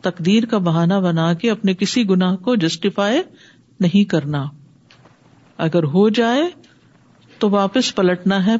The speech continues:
پھر سیدھے رستے پر آنا ہے۔ وَلَوْ كَانَ الْقَدْرُ حُجَّةً لِلْعِبَادِ عَلَى أَفْعَالِهِمْ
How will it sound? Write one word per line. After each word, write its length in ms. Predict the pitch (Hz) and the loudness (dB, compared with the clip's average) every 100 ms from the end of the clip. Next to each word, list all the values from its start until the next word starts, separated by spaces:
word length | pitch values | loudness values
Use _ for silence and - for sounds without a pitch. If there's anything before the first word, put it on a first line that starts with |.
| 226 | -2
پھر 100 | 247 | -4
سیدھے 340 | - 208 190 | 0 2 4
رستے 300 | 180 165 - | 2 0 -2
پر 160 | 170 165 | -2 -2
آنا 340 | 147 139 139 | -2 -2 -4
ہے۔ 160 | 143 - - _ _ _ _ _ _ _ _ _ _ _ _ _ _ _ _ _ _ - | -8 -12 -16 _ _ _ _ _ _ _ _ _ _ _ _ _ _ _ _ _ _ -2
وَلَوْ 400 | 208 262 339 339 | 0 2 4 4
كَانَ 340 | 339 370 392 339 | 2 0 2 2
الْقَدْرُ 540 | 277 - 277 254 247 208 | 0 0 -2 2 0 2
حُجَّةً 480 | 269 214 233 220 226 | 0 2 0 0 2
لِلْعِبَادِ 960 | 208 196 185 165 170 175 196 190 180 | 4 4 2 2 0 0 0 0 0
عَلَى 260 | 175 165 170 - | 0 2 0 -2
أَفْعَالِهِمْ 840 | 160 170 151 190 196 160 151 147 | -4 -2 0 2 2 2 0 -2